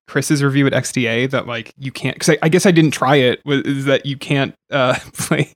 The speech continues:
YouTube picture in picture with two apps up. The video stops and you just get audio on the Pixel Fold, which is, like, insane. Like, I don't understand why it's so limited. I find the multi-window stuff on the Z Fold four, like, not particularly useful for my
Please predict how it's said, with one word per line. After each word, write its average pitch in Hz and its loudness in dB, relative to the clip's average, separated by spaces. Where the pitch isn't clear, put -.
YouTube 175 -2
picture 175 -2
in 165 2
picture 185 0
with 156 2
two 196 2
apps 123 0
up. 254 0
The 143 0
video 139 2
stops 247 2
and 147 4
you 123 0
just 135 0
get 147 0
audio 170 -2
on 127 -2
the 131 0
Pixel 160 0
Fold, 156 0
which 139 0
is, 131 -2
like, 127 -4
insane. 147 0
Like, 131 -4
I 135 0
don't 143 2
understand 143 0
why 127 -2
it's 113 -4
so 135 2
limited. 123 -2
I - -10
find 160 0
the 131 -2
multi-window 123 -2
stuff 113 -6
on 110 -12
the 110 -12
Z 117 -10
Fold 110 -14
four, 110 -16
like, 101 -20
not 107 -14
particularly 127 -6
useful 117 -4
for 113 -10
my 117 -6